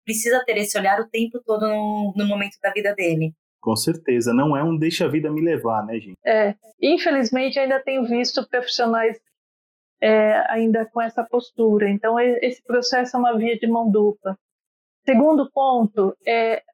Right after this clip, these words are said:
Speaker 3: atualização constante. Não, é, não é, a-, nós, profissionais de recursos humanos, nós temos que estar muito mais à frente, se atualizando constantemente.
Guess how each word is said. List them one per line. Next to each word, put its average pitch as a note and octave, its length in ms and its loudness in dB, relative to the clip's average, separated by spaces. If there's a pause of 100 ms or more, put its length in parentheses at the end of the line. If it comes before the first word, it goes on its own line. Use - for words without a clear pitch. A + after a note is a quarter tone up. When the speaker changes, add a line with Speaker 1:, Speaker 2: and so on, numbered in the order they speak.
Speaker 3:
atualização C4 880 0
constante. A3 800 0
Não, B3 300 0 (220)
é, A3+ 360 2
não A#3 280 0
é, A#3+ 240 -2 (260)
a-, - 180 0 (800)
nós, B3 340 4
profissionais A#3+ 560 0
de G#3+ 120 -2
recursos G#3 480 -2
humanos, A#3 560 2
nós A3+ 140 -6
temos C4 280 -2
que C4+ 120 -8
estar C#4 440 0
muito D4+ 320 2
mais C#4 240 0
à C#4+ 60 -2 (120)
frente, C4+ 460 0
se - 100 -2
atualizando B3 720 0
constantemente. G#3+ 920 -2